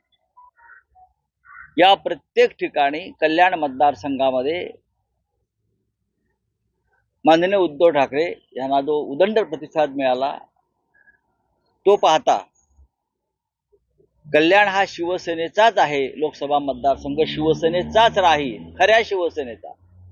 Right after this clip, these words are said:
डुप्लिकेट नाही. हे काल पुन्हा एकदा स्पष्ट झालं आणि कल्याणची बांधणी होत आलेली आहे पूर्णपणे आणि लवकरच कल्याण लोकसभेचा उमेदवार कोण हे सुद्धा जाहीर केलं जाईल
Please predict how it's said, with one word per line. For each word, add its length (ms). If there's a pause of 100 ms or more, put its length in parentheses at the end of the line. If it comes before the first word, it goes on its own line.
डुप्लिकेट 640
नाही. 260 (1500)
हे 80
काल 260
पुन्हा 300
एकदा 220
स्पष्ट 380
झालं 300 (640)
आणि 500 (680)
कल्याणची 480
बांधणी 480
होत 260
आलेली 280
आहे 260
पूर्णपणे 580 (1600)
आणि 200
लवकरच 460 (120)
कल्याण 360
लोकसभेचा 560
उमेदवार 440
कोण 280
हे 120
सुद्धा 320
जाहीर 260
केलं 280
जाईल 200